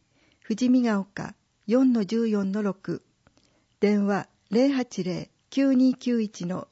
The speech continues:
零三七二。おすすめイベント。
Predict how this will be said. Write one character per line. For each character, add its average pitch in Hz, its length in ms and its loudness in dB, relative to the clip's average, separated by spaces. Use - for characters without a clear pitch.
零 254 180 2
三 254 260 -2
七 196 260 -2
二。 175 260 -6
お 196 80 -2
す 262 160 -4
す 269 140 -2
め 247 140 2
イ 220 60 0
ベ 196 160 -2
ン 196 60 -8
ト。 - 280 -10